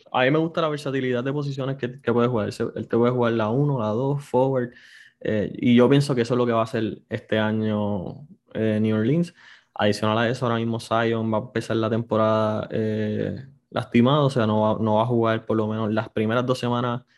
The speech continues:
ya no las va a jugar y ahora mismo no tiene fecha de regreso, que eso es más oportunidad ni todavía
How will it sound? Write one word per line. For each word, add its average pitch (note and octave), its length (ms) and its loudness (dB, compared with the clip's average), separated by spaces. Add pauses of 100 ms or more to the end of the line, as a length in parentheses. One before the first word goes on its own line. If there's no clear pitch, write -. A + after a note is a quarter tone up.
(260)
ya B2 220 0
no A#2 100 2
las A2+ 100 2
va A2+ 120 0
a - 40 2
jugar C#3+ 380 -2
y A2+ 120 0
ahora G#2+ 200 -2
mismo A#2 220 -2
no G#2+ 120 -4
tiene A2 180 -6
fecha A2 300 -2
de A2+ 80 0
regreso, D#3 380 0
que B2 80 -2
eso B2+ 120 -4
es A#2+ 60 -2
más A2+ 140 0
oportunidad A#2+ 500 -2
ni A#2 160 0
todavía G#2+ 560 0